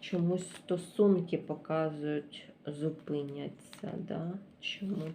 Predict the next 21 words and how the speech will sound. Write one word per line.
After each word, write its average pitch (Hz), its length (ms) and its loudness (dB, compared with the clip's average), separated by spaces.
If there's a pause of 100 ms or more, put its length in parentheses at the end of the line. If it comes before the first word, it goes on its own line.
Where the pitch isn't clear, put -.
так? 190 260 -2 (1500)
Мгм. 160 580 -2 (840)
Ну, 240 200 10
у - 160 6
всіх - 440 2
по-разному 185 800 10
може 208 460 8
відігратись, 190 960 6
да? 180 320 4
Будьте 170 460 0
уважні. 156 1080 2 (520)
А, 160 920 2 (140)
якісь 175 500 2
стосунки 208 760 2
можуть 170 540 2
у 170 60 2
когось 160 520 6
завершитися, 180 1080 6
у 165 140 4
когось 196 560 4
навпаки, 165 760 4